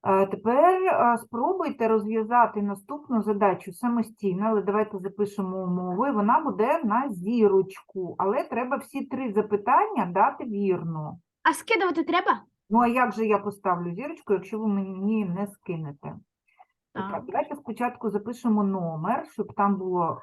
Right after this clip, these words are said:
Speaker 1: і умова, і, ну, от відповіді на три запитання. І так, в ящику білих лежить десять, білих десять, чорних вісім,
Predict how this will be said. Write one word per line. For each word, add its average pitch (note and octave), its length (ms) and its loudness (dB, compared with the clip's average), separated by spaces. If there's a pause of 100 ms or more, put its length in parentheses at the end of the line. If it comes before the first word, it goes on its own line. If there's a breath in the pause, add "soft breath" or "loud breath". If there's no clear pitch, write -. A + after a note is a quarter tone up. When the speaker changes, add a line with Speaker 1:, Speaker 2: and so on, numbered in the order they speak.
Speaker 1:
і G#3+ 120 2
умова, B3+ 680 4 (160)
і, D4+ 260 -8 (140)
ну, A#3 160 -2
от F#3+ 160 -4
відповіді F3 520 -2
на F3+ 140 -6
три G3+ 200 2
запитання. D#3 580 -4 (500)
І A#3+ 80 -8
так, G3+ 220 0
в - 20 0
ящику G#3+ 580 0
білих G3+ 580 2
лежить G3 600 0
десять, F3+ 680 0 (1800)
білих F3 520 -4
десять, E3+ 720 -6 (220)
чорних D#3 920 0
вісім, F#3 680 -6